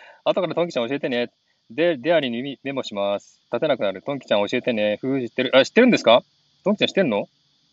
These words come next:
忘れたんじゃなかったっけ？その時にね、そのライブの時に、確か、三月の誕生日の人多いねって言ってて、誰だっけな？忘れちゃったんだけど、誰か二人ぐらい三月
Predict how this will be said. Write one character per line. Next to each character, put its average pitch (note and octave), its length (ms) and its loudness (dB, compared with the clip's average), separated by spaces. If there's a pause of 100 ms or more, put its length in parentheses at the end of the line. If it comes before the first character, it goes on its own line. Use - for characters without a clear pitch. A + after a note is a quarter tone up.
(400)
忘 C3+ 140 0
れ G3 60 -2
た A#3 100 4
ん G3+ 60 0
じ - 20 -2
ゃ B2 60 4
な A#2 40 2
か A2+ 60 2
っ - 60 -2
た - 80 -12
っ - 40 -12
け？ A2 200 -8 (1800)
そ F3 100 2
の F3+ 60 0
時 G#3 180 2
に A#2+ 60 0
ね、 C3+ 320 4
そ D3 80 -2
の D3 60 0
ラ D3+ 140 6
イ - 20 2
ブ F3+ 60 -2
の F3 40 -2
時 D#3 220 -6
に、 B2 360 -2 (460)
確 - 180 -2
か、 A2 360 2 (640)
三 F3 180 -4
月 D3+ 240 -2
の A2+ 120 -6
誕 A#2 260 -6
生 A#2+ 180 -6
日 G#2+ 80 -8
の G2+ 80 -10
人 - 160 -14
多 C#3 180 0
い A#2+ 60 0
ね A#2 160 0
っ A2+ 40 -2
て - 60 -20 (100)
言 - 80 -14
っ - 20 -20
て - 100 -10
て、 B2 460 2 (640)
誰 B3 160 -2
だ F3+ 60 -10
っ - 20 -20
け A2+ 80 -2
な？ G#2 80 0
忘 A#2+ 240 -2
れ F3+ 80 -4
ち - 40 -14
ゃ - 40 -12
っ - 40 -16
た - 120 -2
ん - 20 -2
だ A2 80 -2
け G2 80 -6
ど、 G2+ 320 -4 (540)
誰 F#3+ 180 2
か - 120 2
二 F3 160 0
人 F3+ 100 0
ぐ F3 60 -4
ら - 80 4
い - 40 0
三 C#3+ 220 -4
月 F#2+ 500 -8